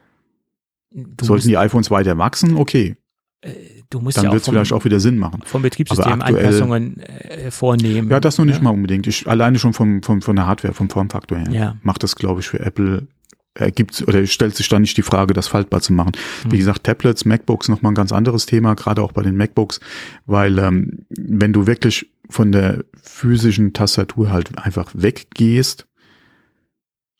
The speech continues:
Speaker 2: ähm, kannst du natürlich da mit dem Formfaktor auch noch mal spielen. Ähm, wobei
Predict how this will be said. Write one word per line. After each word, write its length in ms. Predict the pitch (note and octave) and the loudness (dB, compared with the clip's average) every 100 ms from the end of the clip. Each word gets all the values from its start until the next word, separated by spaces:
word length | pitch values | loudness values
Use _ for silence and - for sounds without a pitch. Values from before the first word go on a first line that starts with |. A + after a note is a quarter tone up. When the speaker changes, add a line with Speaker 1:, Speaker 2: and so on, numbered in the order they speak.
| _ - | _ 0
Speaker 2:
ähm, 580 | G#2 G#2 G2+ G2 F#2+ - _ _ _ _ _ _ _ _ _ _ _ _ _ _ _ - _ | 2 4 2 2 -2 -6 _ _ _ _ _ _ _ _ _ _ _ _ _ _ _ -20 _
kannst 260 | - A2 - | -2 0 2
du 60 | |
natürlich 300 | A2 - A2+ | 2 2 0
da 120 | A2+ | 2
mit 100 | G#2 | 2
dem 120 | G2 F#2 | 0 0
Formfaktor 580 | G2+ G#2+ - F#2 G2 - | 0 0 -2 -4 -4 -4
auch 120 | - | -4
noch 160 | F#2+ | -6
mal 120 | F#2+ E2+ | -6 -8
spielen. 520 | - F2+ E2+ E2+ - _ _ _ _ _ _ _ | -6 -4 -4 -6 -12 _ _ _ _ _ _ _
Ähm, 300 | G2+ F#2 F#2 | -2 2 2
wobei 380 | F#2+ F#2 F#2 F#2+ | 2 2 2 0